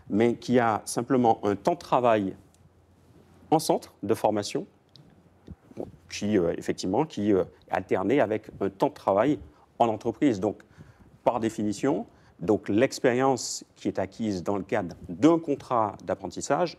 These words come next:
est une expérience à part entière, puisque ce sont des salariés. Donc, donc c'est pourquoi, effectivement, euh, c'est la garantie pour un employeur, ben, d'avoir des collaborateurs, ben, qui ont, euh, il ne s'agit pas de, de, effectivement de,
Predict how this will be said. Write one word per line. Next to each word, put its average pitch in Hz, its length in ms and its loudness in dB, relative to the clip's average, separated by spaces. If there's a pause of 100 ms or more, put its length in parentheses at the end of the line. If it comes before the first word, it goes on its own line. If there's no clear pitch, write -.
est 120 180 0
une 117 120 -2
expérience 156 500 0
à - 40 0
part 113 140 2
entière, 190 280 0
puisque - 240 -2 (400)
ce - 180 0
sont 202 220 0
des 147 80 4
salariés. 107 460 -2 (540)
Donc, 110 240 2
donc 113 200 0
c'est 175 100 -2
pourquoi, 170 380 4
effectivement, 156 720 -2 (300)
euh, - 40 -2
c'est 117 200 -2
la 107 120 2
garantie 117 460 0
pour 107 180 -2
un 104 60 0
employeur, 113 640 0 (460)
ben, 85 160 -4
d'avoir 101 280 4
des 113 120 0
collaborateurs, 98 760 2
ben, 98 240 -4
qui - 260 -8
ont, 160 280 2 (100)
euh, 95 240 -8 (500)
il 73 120 -14
ne - 40 -10
s'agit 98 280 -4
pas 117 180 0
de, 98 340 -6
de, 92 220 -10 (100)
effectivement 98 540 -6
de, 87 140 -6